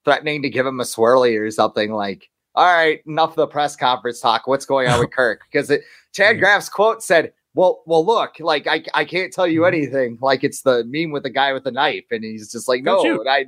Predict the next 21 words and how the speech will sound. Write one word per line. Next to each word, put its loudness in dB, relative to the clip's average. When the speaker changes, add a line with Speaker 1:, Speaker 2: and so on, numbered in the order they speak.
Speaker 1:
I -2
can't, -2
Speaker 2:
Yeah. -12
Speaker 1:
I 0
can't -2
tell 0
you 0
anything 0
about 2
Kirk. 0
Leave -4
me -2
alone." 2
But -10
no, 0
Speaker 2:
Yeah. -16
Speaker 1:
it, -4
they're 2
actually 0
very 2
cordial 2